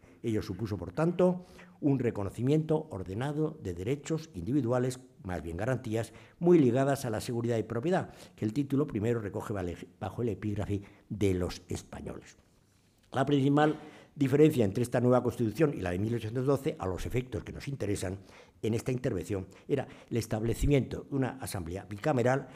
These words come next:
formada por dos cuerpos colegisladores iguales en facultades, el Senado y el Congreso de Diputados. Pero por razones fácilmente comprensibles, basadas en la ideología progresista de los inspiradores,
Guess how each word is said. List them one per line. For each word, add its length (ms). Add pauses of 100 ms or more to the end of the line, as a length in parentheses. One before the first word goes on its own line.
(120)
formada 500
por 140
dos 200
cuerpos 480
colegisladores 760
iguales 440
en 100
facultades, 680
el 140
Senado 500
y 60
el 100
Congreso 420
de 120
Diputados. 420 (640)
Pero 180
por 140
razones 300
fácilmente 480
comprensibles, 680
basadas 460
en 60
la 60
ideología 480
progresista 520
de 80
los 120
inspiradores, 680